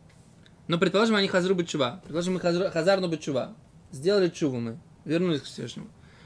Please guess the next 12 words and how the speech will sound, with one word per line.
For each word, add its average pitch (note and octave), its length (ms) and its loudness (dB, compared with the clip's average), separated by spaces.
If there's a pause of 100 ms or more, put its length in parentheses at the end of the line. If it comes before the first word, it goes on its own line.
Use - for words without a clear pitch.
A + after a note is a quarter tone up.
(160)
Тогда, D#3 180 2
говорит, G3 200 4
Всевышний G#3 540 2
их A3 320 -4 (320)
на, F3 420 4 (420)
наоборот, F3 460 2
эти D3 160 -4
вот, D3 160 -4
эти F3 160 0
вот C#3+ 380 -2
жёсткие F3 440 2
дожди F3+ 440 -4